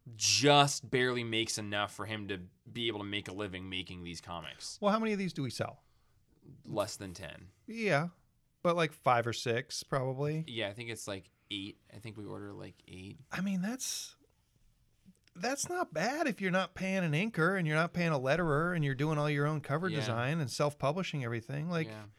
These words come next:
Speaker 2: if you had, if you had to have your publisher and everybody else take a slice out, it would probably not be sustainable. But, you know,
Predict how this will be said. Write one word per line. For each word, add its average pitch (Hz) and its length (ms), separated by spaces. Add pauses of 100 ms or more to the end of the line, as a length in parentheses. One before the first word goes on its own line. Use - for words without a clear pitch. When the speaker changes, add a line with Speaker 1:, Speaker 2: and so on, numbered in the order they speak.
(380)
Speaker 2:
if 147 140
you 170 100
had, 170 220
if 151 140
you 156 260
had 165 180
to 151 80
have 147 140
your 135 100
publisher 131 440
and 127 80
everybody 131 280
else 131 180
take 175 180
a 135 60
slice 110 340
out, 113 140
it 120 60
would 117 100 (260)
probably 123 340
not 117 280
be 113 160
sustainable. 117 680
But, 107 220 (920)
you 156 100
know, 120 260